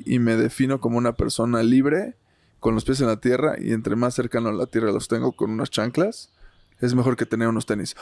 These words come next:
Obviamente uso tenis, depende del terreno. Pero las chanclas es libertad. Y es como, no cualquiera corre en chanclas, güey.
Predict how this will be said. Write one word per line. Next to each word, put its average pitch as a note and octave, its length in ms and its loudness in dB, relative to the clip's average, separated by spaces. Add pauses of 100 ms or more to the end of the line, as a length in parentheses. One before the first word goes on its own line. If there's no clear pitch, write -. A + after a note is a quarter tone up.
Obviamente F#3 480 2
uso E3 220 2
tenis, E3 300 0
depende C3+ 280 0
del B2+ 80 -2
terreno. C3+ 460 -2 (920)
Pero A#2+ 160 2
las B2+ 140 2
chanclas D#3 380 -2
es D3 100 -4
libertad. C3 360 2
Y C3+ 40 2
es C3 120 -4
como, C3+ 240 -2
no F#3+ 80 -2
cualquiera E3+ 360 0
corre A#2+ 200 0
en A#2 60 -2
chanclas, - 420 -6
güey. - 220 -14